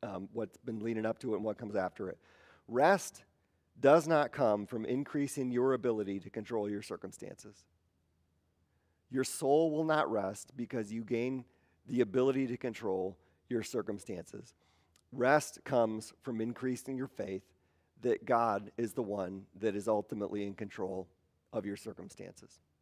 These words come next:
Rest doesn't come from you increasing your ability to control your circumstances.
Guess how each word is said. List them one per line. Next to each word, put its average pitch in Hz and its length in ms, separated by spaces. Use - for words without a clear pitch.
Rest 131 300
doesn't 165 280
come 120 260
from 104 160
you 156 440
increasing 127 540
your 117 160
ability 120 360
to 107 100
control 110 340
your 107 240
circumstances. 98 840